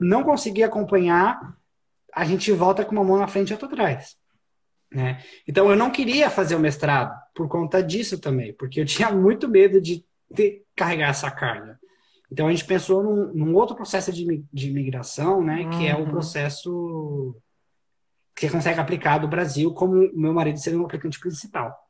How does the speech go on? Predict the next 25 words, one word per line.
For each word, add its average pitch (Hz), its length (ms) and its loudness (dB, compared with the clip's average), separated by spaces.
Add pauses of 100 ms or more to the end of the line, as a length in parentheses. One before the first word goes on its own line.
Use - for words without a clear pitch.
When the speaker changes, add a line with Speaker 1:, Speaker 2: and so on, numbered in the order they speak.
(540)
Speaker 1:
Só 175 220 -4
que - 160 -2
é - 20 4
um 240 80 -2
processo 220 400 -2
extremamente 285 560 2
concorrido, 175 560 -4
né? 135 260 -4 (120)
A 156 80 0
gente 190 220 0
até 208 240 2
foi, 226 520 0 (640)
a 160 60 -4
gente 190 300 2
é 220 140 4
elegível, 214 760 0
né? 190 100 4
A 196 60 4
gente 180 240 0
entrou 190 260 2
num 208 180 2
pool, 202 460 0
que - 100 -6
eles 147 200 -2
chamam, 160 360 -2